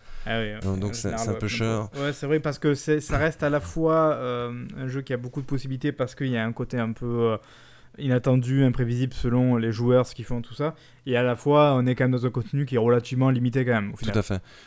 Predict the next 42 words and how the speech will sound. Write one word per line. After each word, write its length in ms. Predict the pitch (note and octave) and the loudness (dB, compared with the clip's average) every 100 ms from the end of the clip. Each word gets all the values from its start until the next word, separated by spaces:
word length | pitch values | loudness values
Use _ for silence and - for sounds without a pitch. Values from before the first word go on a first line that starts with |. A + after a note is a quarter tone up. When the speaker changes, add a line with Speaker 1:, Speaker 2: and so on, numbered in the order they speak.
| - | -6
Speaker 2:
Pe-, 100 | A#2+ | -4
peut-être 240 | - A#2+ - | 0 -2 2
qu'on 100 | A#2 | 4
va 80 | |
allumer 220 | G#2+ A#2 A#2+ | 4 6 4
un 60 | |
petit 320 | A#2+ B2+ C3 | 4 -2 -2
cierge 340 | - B2+ A#2+ - | -2 0 0 -2
pour 140 | A#2+ | -4
Saint-Fil, 680 | - A#2+ A2+ - B2 B2+ F2 - _ - | 0 0 0 0 0 0 -2 -8 _ -4
<laughs> 1600 | - - - - - - - - - D#3+ - - C#3 - B2+ - | -4 -2 -6 -6 -4 -6 -2 -6 -4 -8 -8 -6 -6 -2 -4 0
pour 140 | D3+ - | 0 2
que 160 | - | 2
le 140 | C3 C#3 | 4 4
jeu 200 | - D3+ | 4 2
soit 220 | - C3 | 2 2
un 80 | C3 | 2
jour 220 | C3+ B2+ | 2 2
intégré 380 | A#2+ C#3+ A#2+ C3 | 2 0 2 2
au 80 | B2 | 2
Game 180 | A#2+ | -2
Pass 260 | - A#2+ - | 2 2 2
et 40 | A2 | -8
qu'on 180 | - | -2
ait 60 | C#3+ | -2
plus 240 | - B2+ | -2 -4
de 80 | A#2+ | -2
joueurs. 480 | A2 G#2+ F#2+ F#2+ F#2 - - | 0 2 2 0 -2 -12 -4
Voilà. 340 | G2+ F2+ D#2+ - - - - - | 2 2 2 -4 -20 -20 -20 -4
Speaker 1:
Ouais, 140 | B2 - | -4 -4
ça 160 | - A2+ | -12 -12
pourrait 240 | - A#2 | -4 -4
effectivement 360 | A2 A#2 - A#2 | -4 -6 -10 -8
le, 100 | A2+ | -8
le 200 | G#2 B2 | -10 0
Speaker 2:
Donc 200 | B2 C3 | 2 4
Speaker 1:
sauver, 120 | A2+ | 2
ouais. 60 | G#2+ | -6
Speaker 2:
ça, 120 | - | -2
ça, 160 | - E3+ | 2 4
c'est 100 | - | 4
un 100 | B2 | 4